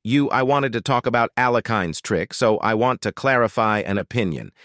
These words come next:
In theory of Caro-Kann defense, primary, in second move, white should move d four pawn. The knight c three move was an advance on the d four move, and for black, it was a trap. Black people got used to this situation.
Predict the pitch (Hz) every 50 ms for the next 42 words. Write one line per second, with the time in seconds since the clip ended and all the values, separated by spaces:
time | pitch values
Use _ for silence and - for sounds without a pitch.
0 | - - - 98 95 - _ - 165 165 151 139 139 147 135 101 92 - - -
1 | 147 139 139 131 120 - 139 135 131 127 120 113 101 95 - - 147 127 92 95
2 | - - - - 151 151 151 139 123 98 82 76 76 87 101 - _ _ - 98
3 | 101 92 - - 160 156 - 147 135 123 135 143 135 107 85 85 101 104 - -
4 | - _ _ - 107 135 151 151 - - - 135 117 120 127 131 127 120 110 95
5 | 92 - 135 147 147 143 - 139 135 127 127 127 - - 143 143 120 85 64 53
6 | 55 - - _ _ - - - _ - 107 117 131 135 131 - - - - -
7 | - 165 156 147 - 151 156 165 165 156 135 127 123 113 101 107 117 110 113 117
8 | 101 110 104 98 90 80 - 143 151 151 151 - - - - 127 127 123 113 104
9 | 101 131 131 117 - 131 135 127 123 123 120 107 95 82 80 85 82 - _ _
10 | _ _ - 95 92 - 98 82 78 120 127 120 113 123 - - - 110 117 90
11 | 98 90 76 82 - - - 104 90 73 57 - - _ _ _ _ _ _ _
12 | _ _ _ _ - 131 147 160 - _ - 165 170 - 156 147 131 139 131 -
13 | 110 120 156 160 127 - - 120 98 107 107 - - 127 110 - 117 113 123 127
14 | 127 - - 101 92